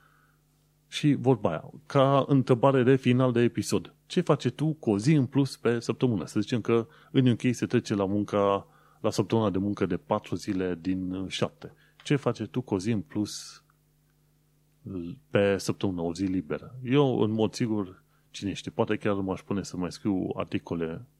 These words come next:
pe manuelcheța punct com, ori aș mai face alte chestii legate de hobby-urile mele. În mod sigur, n-aș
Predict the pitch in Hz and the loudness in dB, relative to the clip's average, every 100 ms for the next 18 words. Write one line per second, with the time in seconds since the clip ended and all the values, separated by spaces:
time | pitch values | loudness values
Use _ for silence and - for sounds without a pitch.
0 | _ 95 92 95 95 92 95 - 85 - | _ -4 -4 -4 -4 -4 -6 -8 -10 -12
1 | 80 - 170 113 - - - _ _ _ | -2 2 2 2 -8 -20 -20 _ _ _
2 | - 139 127 - 113 113 - 104 107 - | 2 4 4 0 -2 -2 -2 -2 -4 -6
3 | 104 - 92 95 104 90 92 - 104 90 | -8 -6 -6 -4 -4 -4 -4 -2 -4 -2
4 | 98 90 90 87 85 87 98 90 87 95 | -4 -2 -4 -2 -4 -4 -4 -4 -2 -2
5 | 92 82 104 95 92 98 - | -4 -4 -4 -2 -2 -4 -6